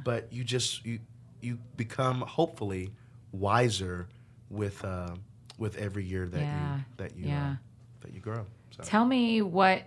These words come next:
Speaker 2: you need God to say to you on a daily basis. What in your spiritual life,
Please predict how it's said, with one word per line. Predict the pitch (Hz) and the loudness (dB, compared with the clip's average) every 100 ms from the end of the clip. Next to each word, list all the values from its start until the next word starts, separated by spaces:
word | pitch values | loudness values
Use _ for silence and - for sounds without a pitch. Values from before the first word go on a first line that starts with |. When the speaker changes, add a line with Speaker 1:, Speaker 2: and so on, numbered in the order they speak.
| - | -4
Speaker 2:
you | 175 180 | 2 4
need | 180 175 143 | 4 2 4
God | 160 160 151 | 6 6 4
to | |
say | 147 156 | 2 2
to | 147 | 4
you | 147 | 2
on | 143 | 2
a | |
daily | 143 147 147 | 2 2 2
basis. | 139 139 143 - | 2 0 -2 2
What | 170 185 | 2 4
in | |
your | 190 170 | 2 2
spiritual | - 160 151 156 151 | 4 6 6 4 4
life, | 143 143 - | 4 4 -2